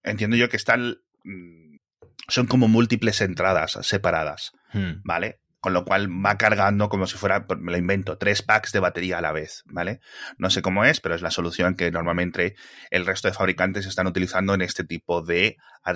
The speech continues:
Speaker 1: arquitecturas, como dices tú, con ochocientos cincuenta. Es que se, es que son, ¿cuánto? Doce, veinte Model tres de batería, lo que tiene un Semi, tío. Es una locura.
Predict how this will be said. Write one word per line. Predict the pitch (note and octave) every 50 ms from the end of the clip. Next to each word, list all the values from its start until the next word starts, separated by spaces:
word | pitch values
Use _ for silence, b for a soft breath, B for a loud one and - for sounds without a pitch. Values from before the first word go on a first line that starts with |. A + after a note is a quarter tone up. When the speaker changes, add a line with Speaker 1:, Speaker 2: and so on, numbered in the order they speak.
| E2 -
Speaker 1:
arquitecturas, | - G2 G2+ - E2 - - - F#2+ G2 F#2 F#2+ A2+ A#2+ -
como | - - D#2+ E2
dices | E2+ E2+ E2+ D#2+ -
tú, | G#2 G2
con | F#2+ D#2
ochocientos | - - D#2+ - D#2+ D#2 - F2 -
cincuenta. | - E2 D#2 D#2+ D2+ - E2 E2+ B2 A#2 E2
Es | E2 -
que | - D#2 D2+
se, | - - C2 D#2 E2+ F2 C2+ C2+ _ _ _ b b b b b b b b
es | b -
que | - E2+ E2+
son, | - F2 F#2 A#2+ C3
¿cuánto? | - - G2 C#3 C3+ - E2 D#2+ E2 E2+
Doce, | F2 F#2+ A2+ - - A#2
veinte | F#2 G#2 A#2 C3 A#2+ - G#2
Model | F#2+ F#2+ G2 F#2+ F2 E2+
tres | - - C#3+ C#3 - - - - -
de | F2+ E2
batería, | E2+ E2+ - E2 G2 C3 A#2+ F2 D2 - _ _ _ _
lo | E2+ F2 F2
que | - -
tiene | - G2 F#2 F2+ E2+
un | E2 E2 E2 E2+ E2+ E2+
Semi, | - - A#2+ B2 A2+ E2 D2
tío. | - A2 G2+ D2+ D#2
Es | - -
una | F2+ G2
locura. | A2 G#2 - - C4+ - C3+